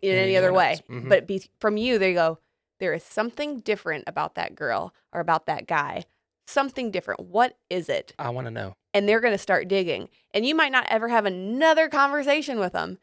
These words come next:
Speaker 2: but it's going to open the, the door for someone else to have a conversation with them. And all,
Speaker 1: Yeah.
Speaker 2: and they're already thinking there's something different. And that's gonna lead to the, them, you know, accepting the, accept-, accepting Jesus one day.
Speaker 1: Mm.
Speaker 2: But you might have just been the seed, and you don't see it come to fruition.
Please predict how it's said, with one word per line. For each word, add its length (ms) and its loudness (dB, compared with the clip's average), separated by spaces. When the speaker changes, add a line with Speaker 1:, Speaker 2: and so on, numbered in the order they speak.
Speaker 2:
but 140 4
it's 160 0
going 240 -2
to 60 0
open 340 0
the, 140 2
the 120 4
door 480 4
for 100 2
someone 260 2
else 160 4
to 60 -2
have 100 2
a 40 0
conversation 520 -4
with 100 -8
them. 180 -2
And 100 -2
all, 160 8
Speaker 1:
Yeah. 60 4
Speaker 2:
and 100 2
they're 120 8
already 240 6
thinking 420 -4
there's 160 -4
something 280 -6
different. 400 -2
And 120 2
that's 220 2
gonna 240 -2
lead 240 -4
to 80 -6
the, 340 0
them, 440 -2
you 80 -6
know, 60 -4
accepting 420 -8
the, 80 -8
accept-, 440 -12
accepting 320 -4
Jesus 320 -4
one 220 -4
day. 360 -6
Speaker 1:
Mm. 200 -10
Speaker 2:
But 100 -2
you 100 0
might 120 4
have 80 2
just 120 -4
been 120 0
the 80 0
seed, 340 -8
and 80 -6
you 80 -2
don't 180 0
see 120 -4
it 120 -2
come 140 -6
to 80 -6
fruition. 640 -6